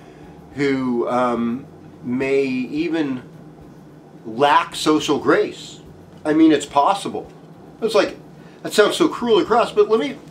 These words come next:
let's also put it in this term. This is a person that's willing to try new things.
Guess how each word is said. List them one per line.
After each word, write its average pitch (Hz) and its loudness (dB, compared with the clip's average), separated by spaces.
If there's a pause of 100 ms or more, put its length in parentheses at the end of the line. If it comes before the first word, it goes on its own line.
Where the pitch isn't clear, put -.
(580)
let's 220 0
also 226 2
put 220 0
it 214 2
in 180 0
this 214 0
term. 113 -4
This 170 -6
is 208 -10
a 220 0
person 202 -6
that's 147 -2
willing 175 2
to 156 0
try 160 -2
new 151 0
things. 151 -8